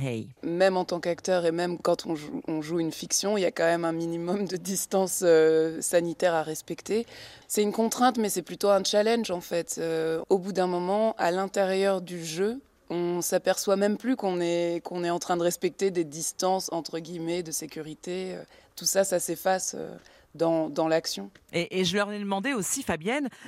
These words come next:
Speaker 1: euh, ce que ça leur faisait, hein, de jouer devant un public masqué.
Speaker 2: Au début, pas évident, parce que c'est quelque chose qu'il faut apprendre à dompter, même pour nous-mêmes.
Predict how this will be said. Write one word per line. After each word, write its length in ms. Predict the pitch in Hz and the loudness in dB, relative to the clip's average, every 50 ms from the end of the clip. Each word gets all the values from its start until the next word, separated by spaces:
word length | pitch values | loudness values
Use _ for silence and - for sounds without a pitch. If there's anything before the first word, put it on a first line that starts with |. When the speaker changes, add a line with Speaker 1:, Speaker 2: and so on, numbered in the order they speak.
| 185 - | -6 -2
Speaker 1:
euh, 60 | 151 | -2
ce 100 | 175 - | -2 0
que 100 | - 233 | 0 -2
ça 120 | 202 - 214 | 0 0 0
leur 220 | 202 190 185 - | 0 0 -2 -6
faisait, 420 | - 240 254 226 208 294 262 214 | -8 -8 -6 -4 -2 -2 -2 0
hein, 140 | 185 170 170 | -2 -2 -2
de 120 | 156 175 196 | -2 0 0
jouer 320 | 185 147 196 233 254 277 | 0 0 2 2 2 2
devant 260 | 202 202 170 170 185 | 2 0 0 0 0
un 60 | 175 | 0
public 320 | 160 - 196 175 233 - - 175 | -2 -2 -4 -4 -6 -6 -4 -2
masqué. 480 | 180 160 - - - - 147 143 143 - _ _ _ _ - | -2 -2 -2 -4 -4 -4 -4 -4 -4 -8 _ _ _ _ 4
Speaker 2:
Au 100 | 208 254 | 4 4
début, 460 | 214 233 233 208 202 233 254 262 254 | 4 2 -4 -4 -6 -6 -6 -6 -4
pas 200 | - - 220 214 | 0 0 2 2
évident, 560 | 214 196 190 202 180 180 180 185 214 254 339 - _ _ - | 0 -2 -6 -8 -4 -2 -2 -2 -2 -4 -8 -12 _ _ -6
parce 180 | 175 170 - | -4 -4 -4
que 80 | - 180 | -6 -8
c'est 100 | - 180 | -10 -6
quelque 240 | - 180 170 165 180 | -4 -4 -4 -4 -6
chose 220 | 175 202 214 - | -8 -8 -8 -8
qu'il 100 | - 185 | -10 -8
faut 120 | - - 180 | 0 2 2
apprendre 340 | 170 170 - 185 185 175 | 2 2 -2 -4 -2 0
à 80 | 170 170 | 0 0
dompter, 400 | 156 165 175 175 - - 220 226 | 0 -2 -4 -4 -2 -2 -2 0
même 200 | 208 190 180 175 | 0 0 -2 -2
pour 220 | - - 175 160 | -2 -2 -2 -2
nous-mêmes. 500 | 160 165 165 170 170 180 208 240 247 208 | 0 -2 -2 -2 -2 -2 -2 -2 -2 -6